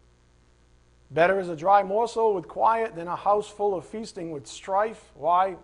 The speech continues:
All the above, my friends. Verse two, "A servant who deals wisely will rule over a son who acts shamefully and will share the inheritance as one of the brothers. The crucible is for silver,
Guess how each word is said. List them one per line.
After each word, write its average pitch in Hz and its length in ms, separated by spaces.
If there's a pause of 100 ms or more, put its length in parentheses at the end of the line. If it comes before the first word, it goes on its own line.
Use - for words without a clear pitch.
All 147 240
the 185 100
above, 156 300
my 139 160
friends. 135 440 (500)
Verse 170 240
two, 185 420 (600)
"A 160 80
servant 240 460
who 190 160
deals 202 340
wisely 190 640
will 175 220
rule 214 280
over 196 180
a 170 60
son 214 260
who 196 120
acts 202 200
shamefully 185 640
and 160 180
will 175 100
share 202 280
the 190 120
inheritance 208 540
as 180 240
one 202 180
of 220 60
the 214 60
brothers. 208 500 (560)
The 165 80
crucible 175 800
is 127 120
for 135 140
silver, 240 540